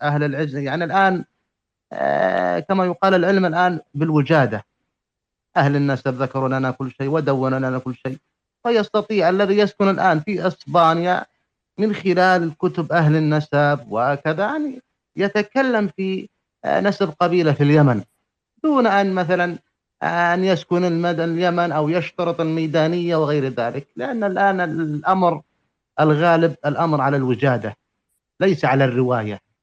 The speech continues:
لأن الآن كمان كما يقال العوام، آه، ليسوا أهلًا لأن نأخذ منهم الرواية، لأن العوام هوام، فيهم الخلطي وفيهم ال-، ال-، ال-، ال-،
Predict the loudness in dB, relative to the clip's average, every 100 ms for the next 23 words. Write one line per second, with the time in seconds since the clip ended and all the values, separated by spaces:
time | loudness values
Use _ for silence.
0 | -6 -4 -2 0 2 0 0 -2 0 0
1 | -4 -10 _ _ _ -6 -2 -2 0 0
2 | 2 2 2 2 2 -2 _ _ _ _
3 | _ _ -6 -2 0 0 -2 -2 -2 0
4 | 2 2 2 2 0 -2 -4 -4 -6 -4
5 | -4 0 0 0 0 -2 -2 -2 -4 -4
6 | -4 -2 0 2 2 0 -2 -4 -14 _
7 | _ _ _ _ _ 2 6 6 4 2
8 | 2 2 -2 -4 -2 -4 -4 -4 -2 -2
9 | -2 -4 -4 -6 -8 -8 -8 -8 -8